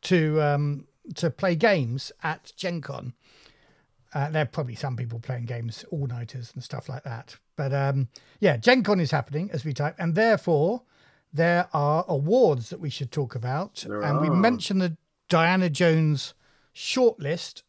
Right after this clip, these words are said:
Speaker 1: last time we were on, I think.
Speaker 2: Yep.
Speaker 1: And the winners for that is the game Coyote and Crow,
Speaker 2: Yeah.
Speaker 1: which I think is probably a well-deserved winner. Um, some people I feel, I think, feel that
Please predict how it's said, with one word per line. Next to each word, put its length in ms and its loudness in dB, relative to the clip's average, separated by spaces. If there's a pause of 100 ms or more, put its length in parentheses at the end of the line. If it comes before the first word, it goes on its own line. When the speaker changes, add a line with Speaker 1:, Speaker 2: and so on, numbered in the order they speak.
Speaker 1:
last 800 -4 (340)
time 580 -6
we 160 -8
were 220 -8
on, 260 -6
I 180 -12
think. 460 -8 (300)
Speaker 2:
Yep. 200 -2 (140)
Speaker 1:
And 180 2
the 80 2
winners 540 4
for 80 0
that 340 -4 (220)
is 920 0
the 120 -6
game 340 0 (300)
Coyote 440 -2
and 140 -2
Crow, 420 -2
Speaker 2:
Yeah. 260 -6
Speaker 1:
which 160 -2
I 80 -4
think 140 -6
is 80 -8
probably 220 -6
a 60 -4
well-deserved 600 -4
winner. 300 -8 (720)
Um, 380 0 (580)
some 240 4
people 240 2
I 100 4
feel, 460 2 (520)
I 160 -4
think, 280 -2
feel 260 -2
that 180 -2